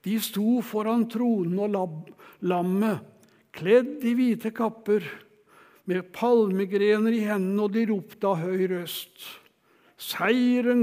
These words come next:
kommer fra vår Gud, han som sitter på tronen, og fra lammet.» En stor skare. Dere, la oss alle sammen holde fast på troen på Jesus,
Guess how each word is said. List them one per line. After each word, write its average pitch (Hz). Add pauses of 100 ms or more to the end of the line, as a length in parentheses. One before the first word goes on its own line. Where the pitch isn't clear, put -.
kommer 208
fra 202
vår 196
Gud, 254 (560)
han 240
som 240
sitter 202
på 220
tronen, 190 (560)
og 160
fra 175
lammet.» 160 (540)
En 180
stor 185
skare. 180 (580)
Dere, 214 (920)
la 190 (120)
oss 240
alle 220
sammen 220 (500)
holde 240
fast - (680)
på 160
troen 269
på 240
Jesus, 233